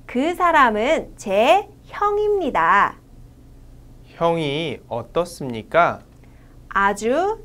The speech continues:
Speaker 1: 친절합니다.
Speaker 2: 강아지하고 고양이가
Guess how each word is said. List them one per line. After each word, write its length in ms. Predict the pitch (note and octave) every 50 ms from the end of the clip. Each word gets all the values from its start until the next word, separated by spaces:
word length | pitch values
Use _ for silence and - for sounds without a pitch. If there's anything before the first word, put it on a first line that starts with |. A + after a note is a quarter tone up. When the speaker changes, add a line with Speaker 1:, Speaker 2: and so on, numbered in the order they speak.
| - - - -
Speaker 1:
친절합니다. 1300 | - - - F#4 F#4 F#4 F#4 F#4 G4 F#4+ G4 G4+ G4+ F4+ D4+ B3 G3+ F#3 D#3+ - E3 F#3 F#3 - - - - - - - - - - - - - - - - - - _ - - - - - - - - - - - - - -
Speaker 2:
강아지하고 1200 | - - B2 B2+ D3+ E3+ F3 F3 F3 F#3 F#3 F3+ F3 F3 E3 D3+ D#3+ D#3 D#3 D#3 D#3 D#3 D#3 D#3
고양이가 840 | - - C3+ C3+ C#3+ D3+ D#3 D3+ C#3 A#2+ A#2+ A#2 A#2+ B2+ C#3+ C#3 A#2+